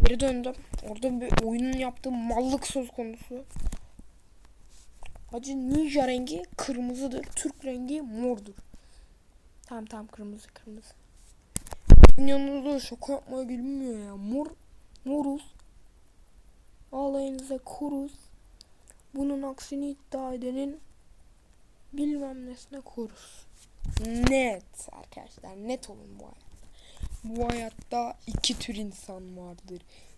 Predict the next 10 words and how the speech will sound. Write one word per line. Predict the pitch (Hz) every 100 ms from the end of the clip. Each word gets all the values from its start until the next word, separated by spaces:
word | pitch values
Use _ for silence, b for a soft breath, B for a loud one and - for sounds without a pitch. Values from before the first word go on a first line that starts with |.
| -
İlk | - 240 240 -
tür | - 240
insan | 233 226 - - 233 226 220
net | 233 233 240
olan, | 220 233 247 254 - - -
ikinci | 214 - 233 220 214 240
tür | - 220
insan | 226 220 - 233 233 202 208 -
götünü | 196 185 - - 196 196 214
kaşıyır. | 208 - 208 196 - 196 185 185